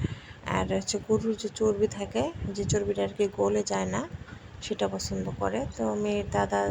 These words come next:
যেই কথা সেই কাজ, অনেক বেশি ভালোবাসে মেয়েকে সবাই, যেহেতু একটাই বাচ্চা, অন্য কোনো বাচ্চা নাই বাসায়, মানে, আমার মেয়েই। তো এই জন্য আর কি যা খেতে চায়, যা পছন্দ করে সব নিয়ে আসবে বাজার থেকে।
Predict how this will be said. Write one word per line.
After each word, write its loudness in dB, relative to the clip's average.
যেই 4
কথা 2
সেই 2
কাজ, 2
অনেক 2
বেশি 2
ভালোবাসে 2
মেয়েকে 0
সবাই, 0
যেহেতু -2
একটাই 0
বাচ্চা, 2
অন্য 0
কোনো 0
বাচ্চা 0
নাই 2
বাসায়, 0
মানে, -2
আমার 4
মেয়েই। 2
তো 0
এই 4
জন্য -2
আর 2
কি -6
যা 4
খেতে -4
চায়, 2
যা 0
পছন্দ -6
করে 2
সব -4
নিয়ে 2
আসবে 0
বাজার 0
থেকে। 0